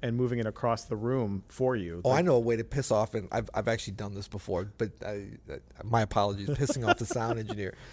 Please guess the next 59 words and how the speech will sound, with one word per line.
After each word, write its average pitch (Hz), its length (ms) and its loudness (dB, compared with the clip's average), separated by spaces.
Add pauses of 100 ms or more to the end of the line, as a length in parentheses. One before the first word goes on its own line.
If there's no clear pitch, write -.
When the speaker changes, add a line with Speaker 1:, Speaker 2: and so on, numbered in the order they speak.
(120)
Speaker 2:
Like, 143 220 6
when 147 100 4
there's 131 220 6
really 139 160 6
bad 120 340 4
feedback, 127 760 2
don't, 143 340 4
don't, 151 160 8
like, 135 140 2
get 143 140 6
on 135 100 2
the 127 80 -2
mic 135 240 2
and 117 80 -2
say, 135 180 4
"It's 185 320 12
feeding 294 420 12
back," 254 500 12
when 165 120 8
Speaker 1:
They, 202 140 8
Speaker 2:
it's 151 180 2
already 151 260 10
obvious 135 300 6
Speaker 1:
they 170 140 8
Speaker 2:
that 165 80 8
Speaker 1:
know. 139 100 8
Speaker 2:
it 127 80 6
is. 117 220 4
Speaker 1:
I 151 40 6
mean, 147 200 4
Speaker 2:
<laughs> - 0 -
Speaker 1:
hey, 127 180 4
listen, 104 380 -2
s-, 85 240 -12
feedback 113 480 -2
can 110 140 -6
happen, 98 320 -4
but, 82 280 -8
but 92 140 -8
Speaker 2:
Yep. 78 240 -4
Speaker 1:
it, - 80 -10
it, 98 80 -8 (240)
it 117 160 -4
shouldn't. 175 480 -2 (720)
But 160 100 2 (160)
yes, 127 320 0
like 120 160 -2
you 147 80 2
said, 113 320 4 (400)
they 139 200 4
know 135 240 6
what's 113 220 2
going 104 300 -4
on. 98 300 -2
I - 20 -4
mean, 135 300 2 (640)
the 143 100 0
thing 185 240 2
is, 170 320 2